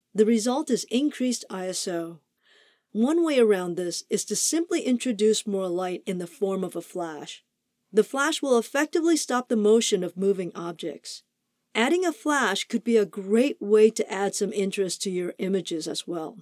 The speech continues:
But that's a completely different conversation, which I'll leave to the next podcast.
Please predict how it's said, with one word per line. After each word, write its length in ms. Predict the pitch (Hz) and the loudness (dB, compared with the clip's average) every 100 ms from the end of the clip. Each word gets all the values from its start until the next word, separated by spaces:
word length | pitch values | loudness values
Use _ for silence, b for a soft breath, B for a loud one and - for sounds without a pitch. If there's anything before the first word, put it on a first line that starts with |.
| _ _ _ | _ _ _
But 140 | 220 220 | -2 0
that's 220 | 311 392 | 0 2
a 60 | |
completely 600 | 339 277 - 285 302 262 | 2 0 0 2 2 2
different 300 | 220 226 226 | 2 2 2
conversation, 800 | - 202 190 190 196 175 - 175 170 b b | -2 -2 0 0 -2 -2 -4 -6 -10 b b
which 180 | - 196 | -4 0
I'll 140 | 208 | 4
leave 240 | 196 233 - | 6 6 4
to 100 | 202 | -2
the 120 | 180 | -2
next 260 | 180 180 - | -6 -8 -10
podcast. 640 | 185 170 - - - - | -8 -8 -10 -14 -14 -18